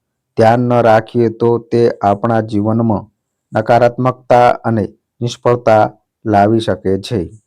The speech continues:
મિત્રો નીચે કેટલીક બાબતો છે જે આપણે સવારે ઉઠતાની સાથે જ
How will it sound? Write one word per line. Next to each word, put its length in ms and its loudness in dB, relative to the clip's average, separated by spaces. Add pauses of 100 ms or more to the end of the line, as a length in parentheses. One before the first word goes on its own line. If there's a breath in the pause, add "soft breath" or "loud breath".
(2000)
મિત્રો 320 4
નીચે 260 2
કેટલીક 340 -2
બાબતો 480 2
છે 200 0
જે 220 2
આપણે 340 2
સવારે 440 2
ઉઠતાની 500 -2
સાથે 440 -2
જ 120 -10